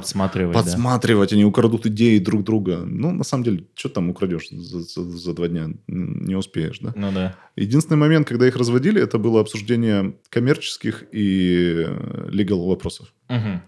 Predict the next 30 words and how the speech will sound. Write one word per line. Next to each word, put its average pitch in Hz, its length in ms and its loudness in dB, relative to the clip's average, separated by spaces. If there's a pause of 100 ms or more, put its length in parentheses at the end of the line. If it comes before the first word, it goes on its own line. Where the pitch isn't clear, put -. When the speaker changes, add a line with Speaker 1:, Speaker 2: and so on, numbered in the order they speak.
Speaker 2:
То - 60 -4
есть 95 120 -2
Speaker 1:
Мгм. 98 200 -2
Speaker 2:
ставки - 360 0
всё-таки 117 600 0
презентовали 95 960 0
отдельно 123 560 0
на 92 120 -4
флипчартиках, 104 680 -6
но 104 200 2
Speaker 1:
Ну, 143 220 0
Speaker 2:
в 92 120 -8
закрытых - 420 -8
Speaker 1:
всё, - 100 -20
Speaker 2:
комнатах. 120 160 -2
Speaker 1:
что - 120 -6
можно 131 280 0
было, 110 240 4
вынесли, 104 680 0
ну, 101 220 0
вернее, 92 200 2
по 98 140 0
минимуму 95 580 2 (200)
вынесли 98 420 0
в 90 60 2
разное 123 300 6
обсуждение, 95 300 -2
всё - 120 -6
остальное 101 340 2
вместе. 90 440 0